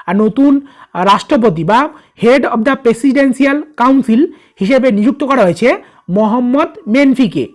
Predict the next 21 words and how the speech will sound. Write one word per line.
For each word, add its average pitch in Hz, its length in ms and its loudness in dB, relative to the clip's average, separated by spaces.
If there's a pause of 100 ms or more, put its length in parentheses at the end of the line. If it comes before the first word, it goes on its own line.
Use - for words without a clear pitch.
(180)
খুবই 233 160 -2
গুরুত্বপূর্ণ। 262 640 0 (340)
এবং 196 200 -2
লিবিয়ার 226 380 0
রাজধানী 233 320 0
কোথায়? 277 380 0 (380)
ত্রিপোলি। 262 680 2 (280)
এবং 208 200 0
মুদ্রা 214 340 0
হলো 233 340 2 (260)
দিনার। 214 360 2 (1040)
পরবর্তী 254 460 2
প্রশ্ন, 220 460 0 (460)
বিরাশিতম 226 1000 0 (360)
সিনিয়র 285 680 2 (160)
ন্যাশনাল 262 600 -2 (200)
টেবিল 247 340 2
টেনিস 277 460 2
চ্যাম্পিয়নশিপ 220 760 -2 (400)
কে 262 180 4
জিতেছে? 202 480 0